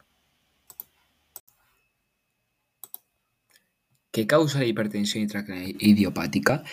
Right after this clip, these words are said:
Los médicos no saben con certeza cuál es la causa, cuál es la causa de la hipertensión, hipertensión intracraneal idiopática. Sin embargo, sospechan que las hormonas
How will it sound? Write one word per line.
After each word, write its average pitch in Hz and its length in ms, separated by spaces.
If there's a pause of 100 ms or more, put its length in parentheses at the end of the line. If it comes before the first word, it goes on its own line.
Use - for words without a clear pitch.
(140)
Los 104 140
médicos 113 600
no 113 140
saben 131 260
con 104 160
certeza 104 600
cuál 113 160
es 131 80
la 110 120
causa, 104 540
cuál 104 320 (320)
es 107 180
la 98 120
causa 104 480
de 104 100
la 104 80
hipertensión, 101 840 (340)
hipertensión 104 1080
intracraneal 101 520
idiopática. - 580
Sin 95 240
embargo, 107 340
sospechan 104 540
que 95 140
las 87 200
hormonas 107 560